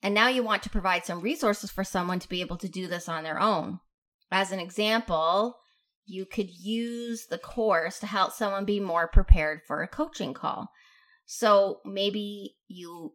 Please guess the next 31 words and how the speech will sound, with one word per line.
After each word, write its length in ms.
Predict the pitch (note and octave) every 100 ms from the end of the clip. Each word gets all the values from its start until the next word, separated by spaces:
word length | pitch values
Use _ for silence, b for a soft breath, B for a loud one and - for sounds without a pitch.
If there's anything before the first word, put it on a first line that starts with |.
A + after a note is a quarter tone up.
| F3+
already 280 | F#3+ F#3+
have 320 | F3 A#3 G4 E4+
built-in 360 | F#3+ F3 E3+
coaching 360 | - F3 - F3
calls, 300 | - E3 E3
but 120 | E3
you're 100 | F#3+
finding 400 | - C#4 C#4+ B3+
your 100 | G3+
clients 320 | - G#3+ G#3+
are 60 | F#3+
coming 240 | G#3+ G#3+
to 100 | G#3+
the 80 | F#3+
coaching 380 | - F3 B3 B3+
call 360 | C4+ C#4 C#4 -
and 100 | B3
they're 100 | B3
just 220 | A#3+ B3
not 280 | G#3+ G3+ G3+ - b b b F#3 D#3+
ready 480 | G3+ A#3 E3+ F3 G3 -
for 100 | F#3+
the 140 | F#3
next 260 | E3+ C#3 -
step. 360 | - F#3+ - - F#3
They 60 |
haven't 260 | G3 F#3+ G#3+
done 160 | G#3
the 100 | G3+
work, 440 | F3 E3 E3+ - - - -
or 420 | F#3+ F3 F3